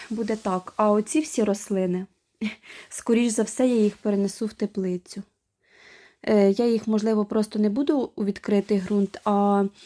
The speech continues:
е, саму риночку прикопаю в землю. Бо я не знаю, щоб вони не замерзли тут, е, десь тут, в якомусь приміщенні, бо в основному такі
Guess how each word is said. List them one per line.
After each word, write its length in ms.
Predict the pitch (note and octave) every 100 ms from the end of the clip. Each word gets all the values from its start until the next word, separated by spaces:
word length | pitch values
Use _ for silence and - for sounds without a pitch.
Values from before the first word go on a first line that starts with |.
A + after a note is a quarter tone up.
| - - -
е, 80 | A3
саму 340 | G#3 A3 A3 A3+
риночку 440 | C#4 D4 - G3+
прикопаю 640 | G#3+ G3+ G#3 A#3 A#3 A3
в 60 | G#3
землю. 500 | G3 F#3 F3+ F#3 F#3+ _ _ _ _ _ _ _ _ - - _ -
Бо 100 | A3
я 140 | A#3 C4
не 160 | A#3+
знаю, 340 | G#3+ G3+ G3 G3
щоб 220 | - G#3
вони 200 | A3+ A#3+
не 140 | A3+
замерзли 540 | G#3+ A3+ C4+ D#4+ C4+ G#3+
тут, 340 | G#3+ G3+ - -
е, 280 | G#3 G3+ G#3
десь 360 | F#3+ G#3 G#3
тут, 480 | - G3+ F#3 - - - - _ _ _ _ _ _ _ _ _ _ _ _ G#3+
в 80 |
якомусь 440 | G3+ G3+ G#3+ G3+ -
приміщенні, 720 | G3+ G3 F#3+ F3+ - F#3+ F#3
бо 160 | F#3+
в 180 | G#3+ G#3
основному 480 | G3+ - G#3 G#3+ A#3
такі 460 | A3 - G#3 G3+